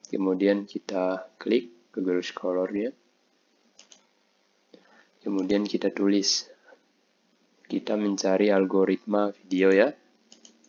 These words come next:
Algoritma video dua ribu dua dua. Biasanya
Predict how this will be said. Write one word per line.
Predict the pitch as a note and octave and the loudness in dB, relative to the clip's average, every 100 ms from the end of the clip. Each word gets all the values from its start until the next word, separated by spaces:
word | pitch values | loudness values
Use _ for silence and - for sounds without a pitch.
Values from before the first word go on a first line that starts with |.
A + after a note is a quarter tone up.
| _ _ _ _ _ _ _ _ _ G#2+ | _ _ _ _ _ _ _ _ _ -10
Algoritma | G2+ G2+ G2+ G2 F#2+ F#2+ F#2+ F#2+ F#2+ F#2+ F#2 F#2+ - - _ _ - _ _ _ _ _ _ - - _ _ _ _ _ _ _ _ _ _ _ _ _ _ _ _ - G2+ G2 - _ A2 G2+ G#2 A2 A#2 - _ _ _ _ _ _ _ _ _ _ - | -8 -8 -8 -6 -4 -2 -4 -4 -6 -6 -6 -10 -16 -20 _ _ -20 _ _ _ _ _ _ -20 -20 _ _ _ _ _ _ _ _ _ _ _ _ _ _ _ _ -4 0 0 -2 _ -8 -2 0 0 -4 -10 _ _ _ _ _ _ _ _ _ _ -6
video | G2 F2+ G2 F#2 G2 G#2+ A2 G#2+ - - _ G2+ | -4 -2 -2 2 4 4 2 -4 -16 -20 _ -8
dua | G2 F#2+ F#2 | -2 2 2
ribu | F#2+ F#2 F#2+ G2+ G2 | 0 -2 2 2 4
dua | F#2+ | 2
dua. | F#2 G2 F2+ - _ _ - - _ | 4 4 4 -2 _ _ -20 -20 _
Biasanya | G2+ F#2+ F2 - F#2 G2+ A#2 C3 | 0 2 2 2 4 6 6 6